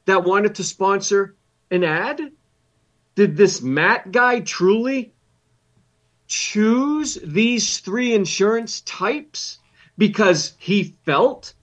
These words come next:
they were in the best interest of seniors? Or was it what just padded C B S's pocket with the biggest clickbait, you know, commissions or whatever they call it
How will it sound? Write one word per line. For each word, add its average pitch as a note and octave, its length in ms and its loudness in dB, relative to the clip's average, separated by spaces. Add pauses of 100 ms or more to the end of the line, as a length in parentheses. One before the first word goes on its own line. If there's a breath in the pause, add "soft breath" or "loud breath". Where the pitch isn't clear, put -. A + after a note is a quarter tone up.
they A#3+ 220 4
were B3 300 6
in B3+ 100 4
the A3+ 80 2
best A3+ 320 0
interest B3+ 420 -4
of D#3+ 120 -4
seniors? C#4 760 0 (480)
Or F4 200 6
was C#4+ 120 2
it C4+ 160 0
what C4 400 0
just A#3 360 0
padded G3+ 480 -4
C G3+ 240 -2
B F#3+ 220 -2
S's E3 380 -6
pocket B3+ 640 -2 (380 loud breath)
with G#3 240 2
the G3+ 80 4
biggest F3+ 600 2 (420)
clickbait, - 800 -4 (380)
you D#3 80 -8
know, D3+ 400 -4 (1120)
commissions G3 680 -2
or C#3+ 80 0
whatever G3 220 2
they G3 120 2
call G#3 380 2
it - 180 -6